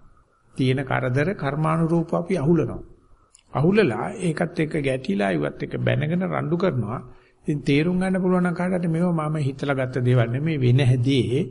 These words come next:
ඒ නිසා මම චේතනා කෙරුවේ නෑ. ඒ නිසා මට කර්ම රැස් වෙන්නේ නෑ. මේ වෙච්ච කර්ම වල විපාක වාර නැතර කරන්න බුදුරජාණන් වහන්සේටවත් බෑ. බුදු වුණාට පස්සෙත් බුදුරජාණන් වහන්සේ විපාක, විපාක වාර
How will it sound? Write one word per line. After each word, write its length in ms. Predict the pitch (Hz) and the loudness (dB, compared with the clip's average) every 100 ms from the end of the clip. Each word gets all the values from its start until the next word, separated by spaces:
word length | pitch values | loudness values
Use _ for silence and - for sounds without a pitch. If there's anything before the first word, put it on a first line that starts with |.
| - - - - | -8 -20 -20 -6
ඒ 140 | 156 | -4
නිසා 260 | 127 170 156 | -2 0 0
මම 180 | 143 156 | 0 -2
චේතනා 480 | 156 143 135 139 | 0 -2 -2 -6
කෙරුවේ 320 | 123 131 117 117 | -4 -2 -2 0
නෑ. 180 | 139 247 - - _ _ _ _ - | -2 -2 -8 -20 _ _ _ _ -8
ඒ 100 | 135 | -6
නිසා 220 | 123 160 | -4 -4
මට 180 | 143 139 | -4 -4
කර්ම 240 | 131 123 123 | -4 -2 -2
රැස් 200 | 120 - | -2 -4
වෙන්නේ 340 | 120 120 - | -4 -4 -6
නෑ. 100 | - _ _ _ _ _ - | -14 _ _ _ _ _ -4
මේ 140 | 135 | 0
වෙච්ච 260 | 123 123 - 226 | 2 0 0 0
කර්ම 300 | 175 127 113 | 0 -2 -2
වල 220 | 113 117 180 - - _ _ - - | -2 -2 -2 -4 -18 _ _ -18 -4
විපාක 360 | 139 156 202 202 | -2 0 -2 0
වාර 220 | 175 143 | 2 2
නැතර 300 | 135 127 131 | 0 -2 -2
කරන්න 260 | 123 123 160 | -4 -4 -6
බුදුරජාණන් 520 | 151 143 143 139 131 | -6 -6 -4 -4 -6
වහන්සේටවත් 420 | 127 123 139 165 | -8 -8 -8 -8
බෑ. 200 | 123 98 - _ _ _ - _ | -6 -8 -10 _ _ _ -20 _
බුදු 160 | 151 135 | -6 -2
වුණාට 300 | 151 151 147 135 | 0 0 -2 -2
පස්සෙත් 400 | 131 - 208 185 | -4 -2 -2 0
බුදුරජාණන් 480 | 165 151 143 139 139 | -2 -2 -2 -2 -2
වහන්සේ 200 | 156 156 | -2 0
විපාක, 280 | 131 135 - | 0 -2 -4
විපාක 340 | 135 123 76 - | -6 -4 -6 -2
වාර 180 | 76 | -2